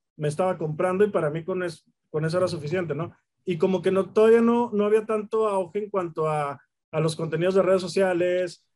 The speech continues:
o al, o al estar teniendo un programa o algo, no sé. Y no se me ocurrió,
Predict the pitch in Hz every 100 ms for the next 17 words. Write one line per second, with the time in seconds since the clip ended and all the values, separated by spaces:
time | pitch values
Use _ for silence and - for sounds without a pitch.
0 | _ 160 151 156 151 151 151 139 151 151
1 | 151 160 180 180 170 170 175 180 180 175
2 | 170 175 175 175 196 220 - _ _ _
3 | _ _ _ _ _ - 196 208 220 269
4 | 247 262 311